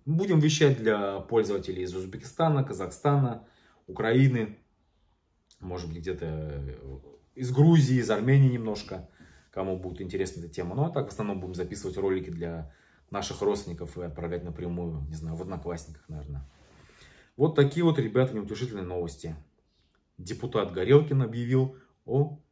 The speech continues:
скорой блокировке YouTube и других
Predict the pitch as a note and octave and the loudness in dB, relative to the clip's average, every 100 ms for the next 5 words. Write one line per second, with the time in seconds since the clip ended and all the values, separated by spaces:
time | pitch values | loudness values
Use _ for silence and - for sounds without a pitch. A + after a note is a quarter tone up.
0 | _ _ _ _ - - A#2+ B2 B2+ - | _ _ _ _ -6 0 4 4 2 -6
1 | E2 E2+ E2 F2+ G#2+ - F#2+ F2+ - _ | -14 -10 -2 0 0 0 -8 -8 -14 _
2 | _ _ - F2+ E2+ - C3+ - G#2 G#2+ | _ _ -14 -12 -6 -2 -2 -2 -10 -8
3 | F#2 E2 G2 F#2 - | -6 -8 -10 -12 -16